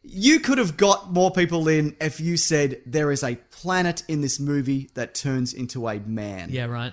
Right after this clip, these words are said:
Speaker 1: You, that, everybody would have come to that,
Speaker 2: Yeah.
Speaker 1: except they didn't. They really dropped the ball.
Speaker 2: I reckon if they bring Unicron back for,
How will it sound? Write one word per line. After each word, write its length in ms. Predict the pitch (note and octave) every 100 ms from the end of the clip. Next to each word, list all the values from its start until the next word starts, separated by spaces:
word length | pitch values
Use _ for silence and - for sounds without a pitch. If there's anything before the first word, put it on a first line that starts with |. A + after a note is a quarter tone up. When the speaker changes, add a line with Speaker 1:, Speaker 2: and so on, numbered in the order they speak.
| -
Speaker 1:
You, 140 | F3+ F#3 - - D3+
that, 200 | A3 A3+ -
everybody 440 | A#3 G#3+ G3 E3+ D#3
would 120 | C#3+
have 100 | C#3
come 180 | D#3 C#3
to 100 | C3
that, 200 | C3 A#2
Speaker 2:
Yeah. 80 | B2 -
Speaker 1:
except 340 | D#3+ - G3 F3+
they 120 | E3
didn't. 460 | B2+ - E3+ C3
They 120 | B2 D3+
really 380 | D#3 F#3+ F3 D3
dropped 200 | D#3 C#3+
the 40 |
ball. 240 | B2 C#3 C3
Speaker 2:
I 80 |
reckon 220 | A#3 C#4+ C4
if 80 | B3+
they 100 | A3+
bring 200 | G#3+ G#3+
Unicron 520 | G3 F#3 - E3+ C#3+
back 280 | C#3+ D3 -
for, 300 | - C3+ -